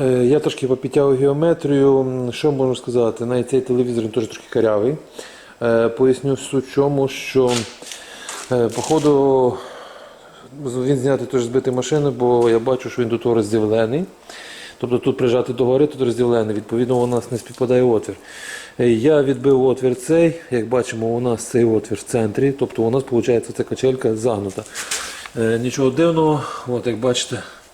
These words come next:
воно ось тут во розділено, тут, наоборот, піджати. Тобто нам ще треба цю частину чуть підігнути, щоб поставити на своє місце. Дальше. Все решта у нас лінії, як бачите, поверху.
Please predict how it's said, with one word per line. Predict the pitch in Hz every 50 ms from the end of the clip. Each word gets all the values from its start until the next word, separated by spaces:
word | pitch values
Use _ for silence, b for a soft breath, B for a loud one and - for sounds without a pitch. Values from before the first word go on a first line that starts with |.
| - B B B B B B B
воно | 120 120 123 123 117 110 110
ось | 110 -
тут | - 110 - 123
во | 113 110
розділено, | 110 120 127 127 123 131 143 139 147 156 151 151 147 143
тут, | 131 - 131 123 113
наоборот, | 117 107 117 117 113 -
піджати. | - 120 110 113 110 101 98 101 -
Тобто | - - - 117 110
нам | 117 110
ще | - - 113
треба | - 117 110 110 110 - -
цю | 127 117
частину | 101 - - - - 127 123 117
чуть | 101 - 117 -
підігнути, | - 117 110 110 107 110 110 104 95 - 143 147 B B B B B B B B B
щоб | B - 107 -
поставити | 110 - - 120 107 117
на | 104
своє | - 123 117
місце. | 113 113 107 98 - - 98 90 B B B B B B B B B B B B B B B B B
Дальше. | 135 127 160 151 135 135 - - 117 - - - -
Все | - - 165 160
решта | 165 160 147 131 - - 135
у | 131
нас | 120 120 117 110 - - - B B B B B B B B
лінії, | 127 123 131 120 117 117 113
як | 110 107 104
бачите, | 110 113 107 - - - 110
поверху. | 101 - 113 107 107 104 101 - - 107